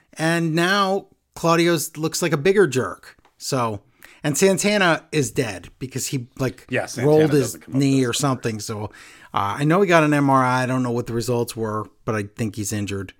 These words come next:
Speaker 1: Um, so that's not good. We don't need more injuries right now.
Speaker 2: Now, is it true one or both of them contracts might be up soon?
Speaker 1: I'm not sure. I'd have
Speaker 2: I
Speaker 1: to
Speaker 2: hope
Speaker 1: check.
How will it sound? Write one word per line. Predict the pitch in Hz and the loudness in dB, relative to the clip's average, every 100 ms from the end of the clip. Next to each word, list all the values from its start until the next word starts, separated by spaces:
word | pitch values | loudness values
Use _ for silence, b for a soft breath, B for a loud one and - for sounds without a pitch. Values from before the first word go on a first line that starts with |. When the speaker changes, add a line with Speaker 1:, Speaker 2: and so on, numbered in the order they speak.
| _ _ - | _ _ -10
Speaker 1:
Um, | 101 95 92 95 | -8 -6 -8 -12
so | - | -10
that's | 110 113 - | -8 -6 -6
not | 104 104 | -8 -6
good. | 135 190 - _ | -4 -4 -8 _
We | 120 | -8
don't | 117 110 | -6 -6
need | 104 | -6
more | 107 95 | -6 -6
injuries | 107 120 120 | -6 -4 -4
right | 120 | -4
now. | 120 120 120 - b b b b b b b b b - | -4 -4 -6 -10 b b b b b b b b b -8
Speaker 2:
Now, | 123 127 123 117 113 107 107 104 - | -2 2 2 0 -2 -6 -8 -12 -12
is | 127 135 | -12 -12
it | - | -12
true | 151 156 143 139 123 _ | -10 -10 -10 -16 -20 _
one | 87 98 123 | -12 -6 -6
or | 107 | -6
both | 82 98 104 107 | -10 -10 -10 -12
of | |
them | 95 92 | -14 -14
contracts | - 90 95 104 107 - | -14 -14 -12 -12 -14 -12
might | 117 110 | -14 -12
be | 113 | -10
up | 123 - _ | -10 -12 _
soon? | _ - 117 131 _ _ _ _ _ _ _ _ _ _ _ _ _ | _ -18 -18 -18 _ _ _ _ _ _ _ _ _ _ _ _ _
Speaker 1:
I'm | 190 | 4
not | 233 233 | 6 6
sure. | 220 - - _ _ _ - | 2 0 -6 _ _ _ -20
I'd | - 113 | -14 -12
have | 107 | -10
Speaker 2:
I | |
Speaker 1:
to | - | -10
Speaker 2:
hope | 131 | -8
Speaker 1:
check. | 113 110 | -10 -12